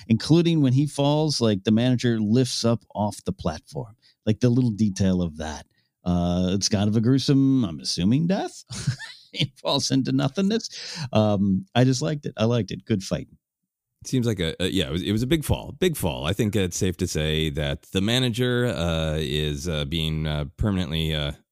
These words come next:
Speaker 2: <laughs> furloughed, so to speak. Uh, yeah, for me, th-, the, I did like the, the ship flying at the end. That was fun. We'll talk about that. But, uh,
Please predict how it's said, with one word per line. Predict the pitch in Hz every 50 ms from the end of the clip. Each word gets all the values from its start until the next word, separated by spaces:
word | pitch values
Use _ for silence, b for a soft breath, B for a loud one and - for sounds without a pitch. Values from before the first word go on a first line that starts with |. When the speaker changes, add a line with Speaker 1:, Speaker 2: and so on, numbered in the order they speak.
| _ -
Speaker 2:
<laughs> | - - - - 120 - - 117 131 - - 135 107
furloughed, | - 120 104 85 78 69 69 71 - B B B B B
so | - 90 85
to | 80 76
speak. | - - - - - B B B B B B B
Uh, | - 95 98 98 92 90 87 87 87 65 50 - - _ _ _ _ _ _ _ - - -
yeah, | 113 110 110 95
for | 92 - 139
me, | 139 135 135 131 127 117 110 -
th-, | - - 104 - - - - - -
the, | 101 104 98 92 90 -
I | 107
did | 113 127 123 98
like | 104 98 90 -
the, | 101 92 87 82
the | 73 85 80
ship | - - 82 76 - _
flying | - - 87 80 80 80 78 78 78 76 - -
at | 76 76
the | 76 76 73
end. | 71 71 73 69
That | 71 69
was | 65 69 69 - - _ _ -
fun. | 131 113 101 98
We'll | 87 85 80 71 64 - - - -
talk | 80 78 78 -
about | 76 78 73 -
that. | 78 73 73 78 - 80
But, | 82 80 78 78 - - _ _
uh, | 76 80 78 73 76 71 55